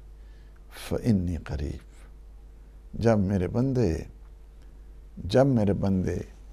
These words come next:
میرے متعلق سوال کریں، پوچھیں میرے متعلق، چونکہ بعض یہ سمجھتے تھے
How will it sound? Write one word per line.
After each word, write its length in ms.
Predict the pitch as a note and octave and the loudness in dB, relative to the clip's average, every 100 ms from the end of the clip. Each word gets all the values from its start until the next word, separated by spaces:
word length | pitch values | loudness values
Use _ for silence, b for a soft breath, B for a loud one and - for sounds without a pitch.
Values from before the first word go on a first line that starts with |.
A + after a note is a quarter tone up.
| - - - - - - - - - - - - - | -18 -18 -20 -20 -20 -20 -20 -20 -20 -20 -20 -14 -2
میرے 460 | G2 C#3+ F3 F#3 | 2 6 10 10
متعلق 720 | D#3 C3+ - D3+ D#3 C#3+ C3 - - - - - - - - - | 8 4 2 2 4 2 2 -8 -16 -18 -20 -20 -20 -20 -20 -16
سوال 440 | - - A#2 C3+ G2+ | -4 4 6 8 6
کریں، 440 | - C#2+ D#2+ C2+ - - - | 2 -2 -2 -2 -6 -12 -4
پوچھیں 420 | A#2 C3 B2+ A2 | 2 2 4 2
میرے 280 | F#2 E2+ F2 E2+ | 2 2 0 -2
متعلق، 600 | E2+ - - - - - - - - - - - - | -4 -6 -6 -8 -12 -18 -18 -18 -20 -20 -20 -20 -8
چونکہ 200 | G2 G#2+ | 0 2
بعض 320 | G#2 A#2 A2+ | 8 8 8
یہ 80 | A2+ | 6
سمجھتے 520 | G#2+ A2+ A#2 A#2 A#2 | 6 6 6 4 4
تھے 380 | G#2+ A#2 A#2 G#2+ | 4 6 6 4